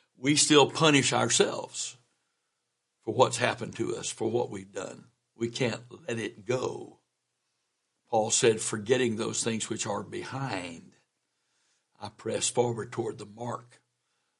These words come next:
of the prize of the high calling of God in Christ Jesus." So,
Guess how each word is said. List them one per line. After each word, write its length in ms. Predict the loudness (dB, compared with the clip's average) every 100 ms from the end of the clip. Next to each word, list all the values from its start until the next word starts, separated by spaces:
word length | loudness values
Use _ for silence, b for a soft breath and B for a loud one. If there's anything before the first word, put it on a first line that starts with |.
| _
of 120 | -12 -12
the 80 |
prize 500 | -12 -8 -6 -4 -6
of 80 | -8
the 80 | -8
high 220 | -4 -4
calling 380 | -4 -6 -6 -10
of 60 | -14
God 280 | -20 -20
in 60 | _ _
Christ 240 | -12 -8
Jesus." 520 | -8 -8 -8 -12 -18 -20 _ _ _ _ _ _ _ _ _ _ _ _ _ _ _ _
So, 400 | 0 0 0